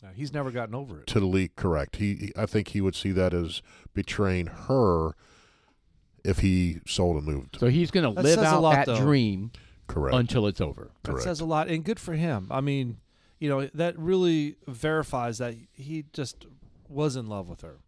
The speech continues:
Speaker 2: Of course.
Speaker 3: Oh,
Speaker 1: And
Speaker 3: that's great. It's
Speaker 1: yeah,
Speaker 3: a great story.
Speaker 1: it is great, but at the same time,
Speaker 3: Not how it ended, but
Speaker 1: you,
Speaker 3: yeah.
Speaker 1: you, you, I mean, it, and you can't have this. It's difficult to have some of these conversations, not from the point that it's hard to talk about it, but it's,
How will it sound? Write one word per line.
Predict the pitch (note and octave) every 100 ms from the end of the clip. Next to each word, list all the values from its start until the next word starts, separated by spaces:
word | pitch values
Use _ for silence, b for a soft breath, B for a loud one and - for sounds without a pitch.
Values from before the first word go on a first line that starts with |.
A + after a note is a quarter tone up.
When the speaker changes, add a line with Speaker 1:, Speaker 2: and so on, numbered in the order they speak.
| -
Speaker 2:
Of | A2
course. | C#3 A2 - - -
Speaker 3:
Oh, | G#2+
Speaker 1:
And | -
Speaker 3:
that's | A2 G#2+
great. | G2 F2+ F2 -
It's | C3+
Speaker 1:
yeah, | C#3
Speaker 3:
a |
great | C3+ C3
story. | - E2 E2
Speaker 1:
it | E3+
is | A3 F#3+
great, | D3+ F3 F3 D#3+
but | D#3 D3 -
at | D#3+ E3
the | C3+
same | - D#3+
time, | C#3 C#3+ D3+ C#3 B2+
Speaker 3:
Not | A#2+ A#2
how | A#2
it | G#2
ended, | A2 F#2+ F#2 E2
but | F2+ -
Speaker 1:
you, | C#3+ D3+ -
Speaker 3:
yeah. | D3+
Speaker 1:
you, | D3 _ _ - B B B -
you, | D#2+ _ _ C3+
I |
mean, | C3 B2+
it, | B2+
and | C#3 B2+
you | B2+
can't | - D3 A#2
have | B2 A#2+
this. | A2 -
It's | B2+
difficult | G3 F#3 B2
to | G2+
have | C#3 D3+
some | G#2
of | F#2+
these |
conversations, | - G2 F#2 A2 G#2 A2+ A2
not | C3+ -
from | - A2+
the | A2
point | - B2 A2
that | G#2
it's | G2
hard | - C3 A#2
to | F2 -
talk | - G3 -
about | - E2+ F2+
it, | -
but | A#2
it's, | G#2+ -